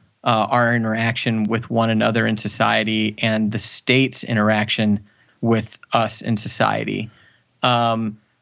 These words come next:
then I think libertarianism is entirely biblical. Um, and so, but, but I think people come to this discussion with not a fully formed or maybe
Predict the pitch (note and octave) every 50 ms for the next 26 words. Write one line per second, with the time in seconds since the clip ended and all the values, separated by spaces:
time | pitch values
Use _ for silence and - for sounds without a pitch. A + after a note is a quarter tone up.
0 | _ _ C#3 C3+ D3 C#3+ C3+ B2 B2+ C#3+ C3 A#2+ G#2 - - - D3 D3+ C3+ C3+
1 | B2 - C#3 C3 B2+ B2 A#2+ A#2 A2 A2+ A2+ A2+ A2+ A2 G#2 - - _ _ A#2+
2 | A#2 G#2+ - - A#2 A#2 A#2 A2 G#2+ G#2+ G#2+ G#2 G#2+ _ _ A2+ A2 G#2+ G#2+ G#2+
3 | - F2+ E2+ E2 G2 - _ _ _ _ _ _ _ _ _ _ - B2+ A#2+ A#2
4 | A#2 A2+ A2+ A2 A2 A2 G#2+ G#2 - _ - _ - C3 B2+ A#2+ G#2+ - - C#3
5 | C3 B2 B2 B2 A#2+ A#2+ A#2+ A#2 A2+ A2 - _ _ _ _ _ - C#3+ C#3+ -
6 | C3 C#3+ C3+ C3 B2+ E3+ D#3+ C3+ B2+ - _ _ _ - - - F3 D3+ C#3 B2
7 | B2+ - - D#3 D3 D3 D3 C#3 - - D3 C3 B2 B2 A#2+ A#2 A#2 A2+ A2 -
8 | - _ _ - B2+ B2+ B2+ B2 B2 - - - - _ _ _ _ - - B2
9 | A#2+ B2+ B2 B2 - - - - D3+ D3 B2+ - - B2 A#2 A2+ A2 A2+ A2+ A2+
10 | _ _ _ _ _ _ _ _ - B2 B2+ B2+ B2 B2 A#2+ A#2+ A#2 A2+ A2+ -
11 | - - _ _ C3 C3 C3 B2+ B2 B2 B2 B2+ B2+ B2 A#2+ - - C3+ B2+ B2
12 | A#2+ A2 - - - B2+ B2+ B2 B2 A#2+ A#2+ A#2+ A#2+ A#2 A#2 A#2 A#2 A2+ A#2 A#2+
13 | A#2+ A#2+ A#2 A#2+ A#2 A#2 A#2 A#2 A2+ G#2